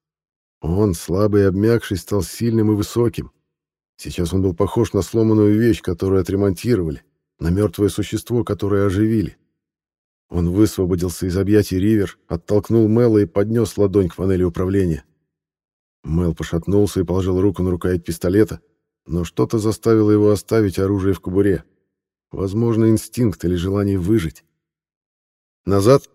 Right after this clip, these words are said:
сказал он Зои. Она отошла от Сайлоса, а Ривер застыла, словно ожидая того, что случится дальше. Сайлос прижал руку к панели управления,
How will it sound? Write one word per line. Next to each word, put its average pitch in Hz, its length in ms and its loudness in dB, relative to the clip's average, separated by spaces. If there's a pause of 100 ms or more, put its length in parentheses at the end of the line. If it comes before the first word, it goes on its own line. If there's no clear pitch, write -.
(580)
сказал 71 420 -12
он 80 160 -4
Зои. 78 340 -2 (1040)
Она 78 240 -4
отошла 85 400 -2
от 82 80 -2
Сайлоса, 95 540 -2 (160)
а 76 120 -8
Ривер 101 280 0
застыла, 98 500 0
словно 90 360 -2
ожидая 92 380 -2
того, 82 200 -4
что 78 160 -10
случится 85 420 -8
дальше. 85 380 -2 (1000)
Сайлос 82 520 -4
прижал 87 480 0
руку 95 240 -2
к - 80 -20
панели 90 280 0
управления, 92 680 2